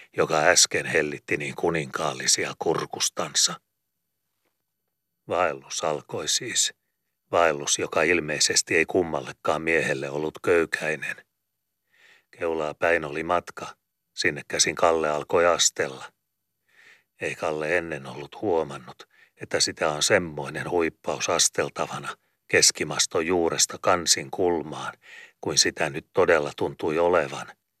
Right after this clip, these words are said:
varsinkin kun rinnalla asteleva retari vaikeni kuin muuri.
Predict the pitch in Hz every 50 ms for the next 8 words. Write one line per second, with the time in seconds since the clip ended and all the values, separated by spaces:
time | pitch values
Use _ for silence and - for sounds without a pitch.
0 | _ _ _ _ _ - 80 - - - 87 76 - - 78 - - 90 80 80
1 | 87 87 85 85 78 78 71 67 65 71 76 76 73 - - - 87 82 78 82
2 | 80 78 95 92 85 - - 76 67 - 73 69 - 87 85 82 80 71 - 104
3 | 92 80 82 78 - - 78 71 67 67 76 85 85 82 80 76 71 71 - -
4 | -